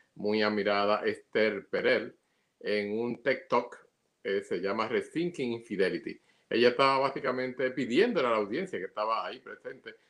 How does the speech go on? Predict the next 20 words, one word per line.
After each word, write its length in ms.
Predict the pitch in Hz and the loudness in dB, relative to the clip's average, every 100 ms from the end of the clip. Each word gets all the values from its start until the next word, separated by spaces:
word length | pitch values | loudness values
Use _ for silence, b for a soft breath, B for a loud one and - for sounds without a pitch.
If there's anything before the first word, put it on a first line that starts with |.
| b b - | b b -4
que 220 | 127 123 | 0 0
levantaran 640 | 117 117 123 127 156 196 | 0 0 2 2 2 2
las 120 | 190 | 0
manos 280 | 175 185 180 | 0 0 0
a 60 | 139 | -2
aquellas 300 | - 175 185 | -4 -4 -4
personas 420 | 170 - 180 170 | -4 -2 -4 -2
que 80 | 135 | -2
habían 280 | 139 147 147 | -2 -4 -6
sido 480 | 151 143 147 143 b b b | -8 -4 -4 -4 b b b
afectadas 760 | 120 131 - - 160 165 80 - _ _ _ _ | -4 -2 -4 -2 0 2 0 -6 _ _ _ _
por 160 | 113 117 | 2 2
un 80 | 135 | 2
nivel 360 | 123 120 120 | 4 4 4
de, 580 | 110 107 98 92 - - - - | 2 2 2 0 -6 -18 -20 -6
por 160 | 117 120 | 2 4
algún 540 | 135 123 110 170 156 | 4 2 -6 -10 -8
tipo 280 | 160 156 135 | -10 -8 -6
de 120 | 127 | -4
infidelidad. 600 | 123 123 107 98 90 82 | -6 -4 -4 -2 -6 -8